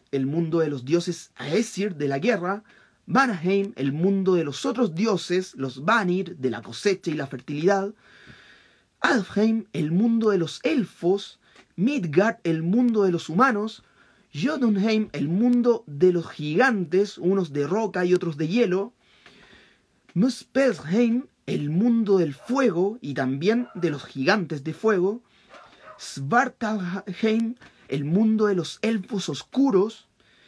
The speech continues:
Niflheim, el mundo de los muertos. Y un noveno mundo que es incierto, pero podría ser el de los enanos.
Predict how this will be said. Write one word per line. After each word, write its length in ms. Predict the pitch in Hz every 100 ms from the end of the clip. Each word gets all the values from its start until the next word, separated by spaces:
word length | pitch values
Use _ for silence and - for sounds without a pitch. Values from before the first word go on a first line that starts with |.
| _ _ _
Niflheim, 920 | 135 151 208 294 262 - 240 269 277 -
el 200 | 156 147
mundo 400 | 160 214 226 214
de 60 | 208
los 200 | 170 -
muertos. 760 | 202 285 233 - 190 233 - _ _ _ _ _ -
Y 300 | 277 311 392 _ _
un 200 | 277 277
noveno 340 | 247 220 220
mundo 600 | 202 208 202 185 196 233 - _ _ _ _
que 240 | - 165 -
es 200 | 180 180
incierto, 800 | 180 147 - 208 151 - 104 101 -
pero 180 | 160 165
podría 340 | 160 160 185
ser 180 | 180 202
el 120 | 185
de 100 | 170
los 180 | 151 139
enanos. 440 | 147 165 110 87